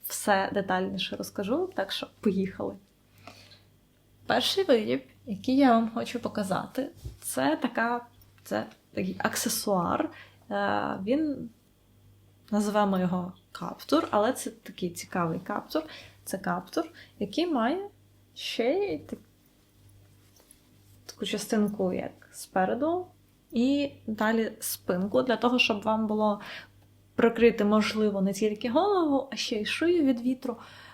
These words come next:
Мені дуже подобається ця штука, коли на вулиці десь від п'яти до десяти градусів, або там, коли швиденько в магазин треба вибігти для того, щоб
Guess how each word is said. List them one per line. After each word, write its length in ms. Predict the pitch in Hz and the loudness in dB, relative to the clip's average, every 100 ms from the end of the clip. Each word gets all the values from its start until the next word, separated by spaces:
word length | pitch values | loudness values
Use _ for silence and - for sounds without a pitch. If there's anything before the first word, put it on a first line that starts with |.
| - | -4
Мені 220 | 214 240 | 0 4
дуже 240 | 240 240 233 | 4 4 2
подобається 540 | 220 220 208 202 - - | 0 0 0 -2 -6 -8
ця 120 | 214 | -4
штука, 600 | - 269 285 285 254 247 | 0 2 2 2 2 0
коли 300 | 247 208 214 | -4 -2 2
на 120 | 208 | 2
вулиці 380 | 202 208 190 196 | 2 0 0 -2
десь 300 | 190 196 - _ _ - | -2 -4 -10 _ _ -2
від 200 | 220 220 | -2 0
п'яти 280 | - 208 226 | -2 0 2
до 80 | 208 | 2
десяти 380 | 190 202 233 240 | 2 0 0 0
градусів, 580 | 220 240 277 370 - 392 - - - - - - - | 2 0 0 0 -4 -8 -14 -20 -20 -20 -20 -20 -2
або 280 | 220 220 | 2 2
там, 220 | 233 196 190 | 2 2 0
коли 200 | 202 196 | -2 -2
швиденько 440 | - 202 208 208 | 0 0 0 0
в 40 | |
магазин 360 | 202 196 214 269 | -2 0 0 0
треба 260 | 285 269 226 | 0 0 0
вибігти 400 | 226 226 - 208 | -2 -4 -4 -4
для 160 | 202 | -4
того, 340 | 196 220 220 220 | -2 -4 -2 -4
щоб 500 | - - 214 208 | -4 0 2 2